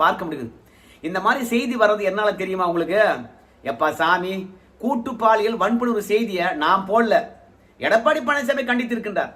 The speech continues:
அண்ணாமலை கண்டித்திருக்கின்றார். So, ரெண்டு பேரும் பிரதான எதிர்க்கட்சி தலைவர்கள். அவங்க ஒரு விஷயத்தை சொல்லியிருக்கிறாங்கன்னா, நான் செய்தி ஊடகத்தினுடைய தர்மத்தின் அடிப்படையில அந்த, அதை செய்தியா போடணுமா இல்லையா? அதன் அடிப்படையில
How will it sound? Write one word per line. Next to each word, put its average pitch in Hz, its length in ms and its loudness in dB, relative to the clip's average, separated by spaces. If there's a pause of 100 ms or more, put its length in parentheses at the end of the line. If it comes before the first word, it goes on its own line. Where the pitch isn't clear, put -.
(140)
அண்ணாமலை 233 440 0
கண்டித்திருக்கின்றார். 196 720 -2 (500)
So, 185 100 -4 (320)
ரெண்டு 233 200 0
பேரும் 262 220 4
பிரதான 226 400 6
எதிர்க்கட்சி 226 400 -4
தலைவர்கள். 180 420 0 (400)
அவங்க 240 260 2 (100)
ஒரு 202 120 4
விஷயத்தை 226 440 0 (100)
சொல்லியிருக்கிறாங்கன்னா, 214 640 0 (720)
நான் 135 240 -8
செய்தி 294 320 0
ஊடகத்தினுடைய 233 640 0
தர்மத்தின் 233 460 0
அடிப்படையில 226 420 0 (260)
அந்த, 165 140 -6 (220)
அதை 185 120 2 (100)
செய்தியா 240 300 2
போடணுமா 240 440 2
இல்லையா? 180 220 -2 (520)
அதன் 165 240 0
அடிப்படையில 247 420 2